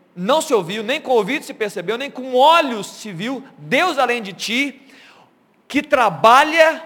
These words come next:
para aquele que nele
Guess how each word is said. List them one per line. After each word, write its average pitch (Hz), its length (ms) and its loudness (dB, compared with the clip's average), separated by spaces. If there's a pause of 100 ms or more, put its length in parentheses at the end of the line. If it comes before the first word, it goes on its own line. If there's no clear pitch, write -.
(200)
para 214 280 0
aquele 285 1080 0
que 190 140 -10
nele 226 960 -2